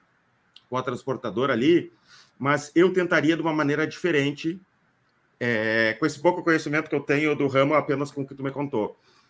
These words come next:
Eu não tentaria abraçar toda a empresa de saída, porque senão tu vai parar nessa barreira aí.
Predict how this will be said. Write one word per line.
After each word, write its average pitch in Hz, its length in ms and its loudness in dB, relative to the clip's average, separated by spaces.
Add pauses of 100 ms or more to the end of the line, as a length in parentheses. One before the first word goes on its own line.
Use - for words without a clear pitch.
(380)
Eu 151 120 2
não 196 120 4
tentaria 170 480 2
abraçar 151 460 0 (180)
toda 175 360 4
a - 20 4
empresa 139 540 2
de 131 100 -4
saída, 110 580 -4 (440)
porque 135 160 -10
senão 143 180 0
tu 139 80 -14
vai 143 160 2
parar 139 540 2
nessa 135 200 -6
barreira 131 440 -2
aí. 98 260 -2